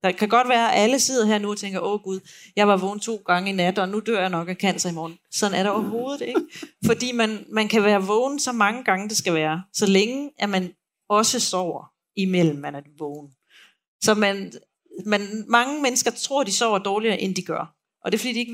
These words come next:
Speaker 1: ved, hvordan søvn er. Og søvn er sådan, at man har de her søvncykler, som tager cirka halvanden time, og hver gang der er gået halvanden time, så er det faktisk okay at være vågen. Så man kan sagtens være vågen fire, fem, seks gange hver nat, uden det overhovedet går ud over ens helbred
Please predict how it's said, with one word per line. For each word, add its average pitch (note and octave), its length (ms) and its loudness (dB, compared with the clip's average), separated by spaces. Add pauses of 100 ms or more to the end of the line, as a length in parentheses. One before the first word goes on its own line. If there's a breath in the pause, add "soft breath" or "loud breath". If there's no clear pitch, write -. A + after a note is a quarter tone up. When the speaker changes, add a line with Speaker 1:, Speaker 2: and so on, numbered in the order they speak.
Speaker 1:
ved, D#4+ 200 4
hvordan E3 300 2
søvn D#3+ 320 -6
er. D#3+ 180 -2 (260 soft breath)
Og F#3 120 2
søvn D4 300 0
er A#3+ 140 4
sådan, A#3 380 0
at F#3+ 160 0
man F3 260 0
har G3+ 200 2
de G#3 100 0
her G3+ 120 6
søvncykler, B3 840 -4 (480 loud breath)
som F3 180 -12
tager E3 260 0
cirka E3+ 280 2
halvanden E3 380 2
time, C#4 480 -2
og F#3+ 100 2
hver C4 180 4
gang C#4 120 0
der G#3 80 0
er G3 40 -4
gået A3+ 120 0
halvanden G#3+ 300 2
time, G#3 240 -4
så B3+ 100 -6
er - 20 -4
det A#3+ 80 -6
faktisk G#3 300 -2 (120)
okay G#3+ 180 -6
at G3 60 0
være E3+ 140 2
vågen. D#3 300 -10 (800 soft breath)
Så G#3 80 2
man F#3+ 140 2
kan F#3+ 80 2
sagtens C#4+ 220 4
være A3+ 100 4
vågen G#3+ 220 0
fire, A3 380 0
fem, F#3+ 320 -4 (180)
seks F3+ 280 -2
gange D#3+ 180 0
hver D#3+ 120 0
nat, D#3+ 260 -2
uden G#3 220 -2
det G3 100 2
overhovedet G#3 680 0
går F#3+ 100 0
ud G#3 140 0
over F3 140 2
ens E3+ 220 -2
helbred E3 440 0